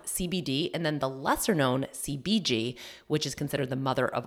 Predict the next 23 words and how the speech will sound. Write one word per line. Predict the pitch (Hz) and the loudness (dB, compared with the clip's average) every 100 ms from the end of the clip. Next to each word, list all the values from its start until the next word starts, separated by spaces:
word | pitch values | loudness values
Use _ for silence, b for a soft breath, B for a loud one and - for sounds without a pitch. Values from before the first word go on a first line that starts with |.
| - | 0
all | 131 123 | 0 0
cannabinoids | - 156 220 160 123 123 120 | -2 -2 0 0 0 -2 -4
because | 131 131 123 | -8 -6 -6
of | |
how | - 131 127 - | 0 2 4 2
effective | - 117 - 127 120 - | -2 -4 -2 -6 -6 -10
it | 135 - | -6 2
is | 160 120 123 | 4 4 0
for | - 117 - | 0 0 0
anxiety | 123 110 117 120 | -2 -4 -4 -6
and | 113 | -8
stress. | - 120 104 - - B B B _ | -6 -4 -4 -4 -8 B B B _
De-Stress | - 208 208 175 165 | 2 4 4 4 4
Blend | - 147 139 | 4 2 2
also | 135 139 143 | 2 0 0
features | 147 143 143 135 - - - | -4 -4 -2 -4 -8 -14 -4
ashwagandha, | 139 - 139 113 123 170 208 | -2 0 0 2 2 2 2
one | 147 | 0
of | - 143 135 | 0 -2 0
my | 143 165 233 269 302 B B B | 0 2 2 0 -2 B B B
favorite | B - 151 139 123 | B 4 6 6 2
adaptogens. | 135 123 127 131 135 190 220 - - _ - | 0 0 0 -2 -2 -2 -4 -8 -14 _ -8
And | 143 | -8